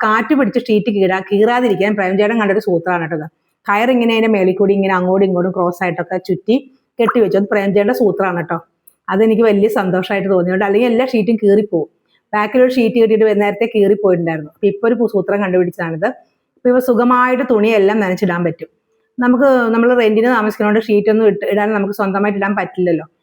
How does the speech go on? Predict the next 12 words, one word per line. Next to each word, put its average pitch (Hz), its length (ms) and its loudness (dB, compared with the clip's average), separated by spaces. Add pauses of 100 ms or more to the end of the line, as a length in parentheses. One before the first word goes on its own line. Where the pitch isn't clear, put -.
(220)
അതുകൊണ്ടാണ്. 190 380 0
എൻ്റെ 262 160 2
കൂടെ 254 300 2
നമ്മുടെ 240 260 0
കുഞ്ഞിപ്പെണ്ണ് 214 480 2
നടക്കുന്നുണ്ട് 185 380 -2
കേട്ടോ. 165 180 -6 (400)
എവിടെ 220 180 0
പോയാലും 240 640 2
"Wherever 240 400 0
you 285 140 0
go, 233 160 4